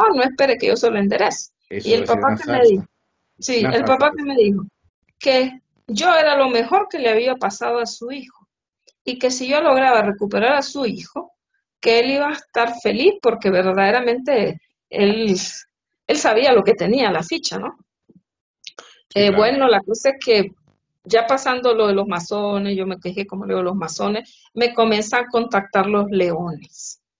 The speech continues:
Speaker 1: miembros del famoso club de leones que él tiene, y me comienzan a decir que él les pidió, eh, él te-, ellos tenían un grupo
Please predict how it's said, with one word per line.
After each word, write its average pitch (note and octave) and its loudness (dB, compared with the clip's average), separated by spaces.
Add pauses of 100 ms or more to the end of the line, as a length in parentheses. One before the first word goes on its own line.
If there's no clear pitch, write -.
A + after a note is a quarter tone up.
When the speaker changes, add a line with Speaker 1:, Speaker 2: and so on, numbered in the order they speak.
(260)
Speaker 1:
miembros A#3+ 4
del G3+ 2
famoso G3 -2
club G#3 -8
de A#3 2
leones G3 -2
que - -10
él F3 -6
tiene, A3+ -2 (680)
y D#4 2
me D#4+ -2
comienzan B3+ 0
a B3 2
decir A#3+ 0
que A3 4
él A#3 4
les C4 0
pidió, A3+ 2 (380)
eh, G#3 4
él A3+ -2
te-, B3 2
ellos C#4+ 2
tenían B3 0
un B3+ -4
grupo C4+ -4